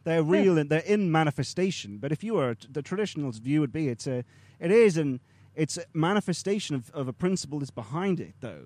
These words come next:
Speaker 1: It's, it's from us. It's from our world bubble. In a, if you're thinking about it, that was an ide-,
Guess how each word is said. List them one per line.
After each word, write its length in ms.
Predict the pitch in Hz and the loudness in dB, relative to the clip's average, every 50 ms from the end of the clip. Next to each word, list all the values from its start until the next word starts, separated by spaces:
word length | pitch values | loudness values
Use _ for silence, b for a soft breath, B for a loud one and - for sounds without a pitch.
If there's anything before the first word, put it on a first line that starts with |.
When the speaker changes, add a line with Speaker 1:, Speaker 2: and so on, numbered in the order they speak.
| - - - | -20 -20 -18
Speaker 1:
It's, 180 | 127 - - - | -16 -16 -14 -14
it's 120 | 160 - | -12 -2
from 180 | - 247 254 180 | 0 2 4 4
us. 340 | 156 185 185 107 - - | 4 4 4 2 0 -4
It's 100 | - - | -8 -2
from 120 | - 214 196 | 0 2 4
our 240 | 156 156 170 175 156 | 4 6 6 6 6
world 320 | 117 120 139 170 185 147 - _ _ _ _ _ - - _ - | 6 6 6 6 4 4 -2 _ _ _ _ _ -20 -20 _ -4
bubble. 380 | - 131 123 104 123 120 117 | -2 -2 -2 -2 -4 -4 -2
In 140 | 120 127 123 | -2 -2 -4
a, 40 | 123 - _ _ | -4 -6 _ _
if 140 | 135 147 - | -10 -6 -6
you're 60 | 147 | -4
thinking 240 | 131 156 156 139 151 | -2 -2 -2 -2 -2
about 220 | 143 120 131 123 123 | -2 -2 -2 -2 -2
it, 60 | 110 | -4
that 100 | 127 139 | -4 -6
was 100 | 147 131 | -6 -6
an 80 | 123 120 | -6 -6
ide-, 400 | 117 120 117 110 120 143 151 | -6 -6 -6 -6 -6 -8 -8